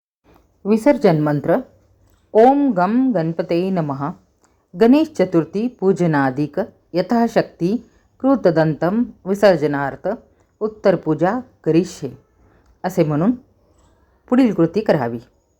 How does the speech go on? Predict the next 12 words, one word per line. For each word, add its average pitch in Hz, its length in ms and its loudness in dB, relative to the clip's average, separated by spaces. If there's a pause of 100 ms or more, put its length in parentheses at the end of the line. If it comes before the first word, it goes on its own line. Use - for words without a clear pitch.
(160)
गणपती 160 380 -2
बाप्पा 135 360 -2 (640)
समोर 185 220 2
तुपाचा 185 460 -2
दिवा 175 300 2
लावावा, 139 420 -2 (580)
जेणेकरून 208 540 0
सकारात्मक 185 760 -2
वातावरण 147 480 -2 (120)
तयार 143 200 0
होईल. 139 280 -4 (520)
अगरबत्ती, 147 680 0